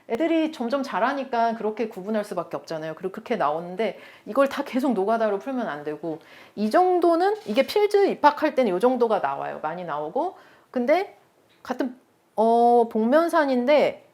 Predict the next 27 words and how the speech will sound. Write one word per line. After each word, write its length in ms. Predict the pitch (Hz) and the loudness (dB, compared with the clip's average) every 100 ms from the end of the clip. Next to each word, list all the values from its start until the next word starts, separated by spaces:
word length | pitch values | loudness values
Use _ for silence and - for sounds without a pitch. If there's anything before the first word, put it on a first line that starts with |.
| - | -6
이거는 380 | 220 254 294 302 | 0 0 0 -2
소마 300 | 359 359 359 | -4 -4 -4
프리미어는 720 | 320 302 254 233 226 226 202 | -6 -4 -4 -4 -4 -4 -6
요 100 | 170 | -8
정도 260 | 202 185 | -8 -8
나올 240 | 180 151 151 | -8 -10 -12
수 120 | 160 | -18
있다. 420 | _ 165 160 170 - | _ -16 -16 -16 -20
보통 280 | - 180 | -12 -8
한 140 | 170 165 | -8 -8
세 220 | - 330 | -8 -6
자리 360 | 359 349 339 320 | -4 -4 -6 -6
정도 400 | 311 294 294 277 | -6 -6 -6 -4
나오는데 500 | 180 185 190 175 156 | -4 -4 -6 -10 -10
요 120 | 196 | -8
정도도 500 | 226 226 233 285 330 - | -8 -8 -8 -10 -14 -18
나오면 300 | 170 180 185 | -16 -14 -16
가능은 380 | 160 170 170 | -16 -14 -8
하겠다. 480 | 208 247 - - 143 _ _ - - - _ _ _ _ - _ _ _ _ - - - _ _ _ _ _ _ _ _ _ - | -8 -8 -14 -20 -20 _ _ -20 -20 -20 _ _ _ _ -20 _ _ _ _ -20 -20 -20 _ _ _ _ _ _ _ _ _ -8
그래서, 680 | 220 214 208 311 349 339 - _ - | -2 -2 2 2 2 -2 -16 _ -2
어, 280 | 190 190 202 | 0 2 0
소프 300 | 381 403 349 | -2 -2 0
빈출은 580 | 208 208 240 294 392 | 0 0 -2 -2 -4
크고 320 | - 403 403 403 | -6 -2 0 2
작은 280 | 330 302 | 2 2
삼각형, 420 | 277 415 440 440 302 | 0 -4 -4 -6 -4
사각형수 600 | 285 262 254 196 - | -2 -4 -4 -6 -8